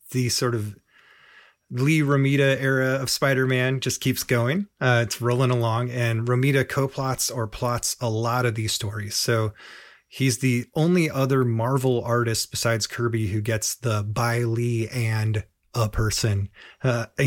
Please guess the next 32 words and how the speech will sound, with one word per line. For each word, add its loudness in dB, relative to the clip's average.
you 6
know, 2
uh, 2
called 2
out 0
in, 0
at -4
the -2
start -2
in -2
the -2
credits -4
of -6
every -4
book, -8
with 2
no 6
distinction 2
between 0
who 0
did 0
the 0
writing 0
and -4
the -10
art. -4
So -2
it's, -2
um, -2
obvious, -2
and -4
he's -2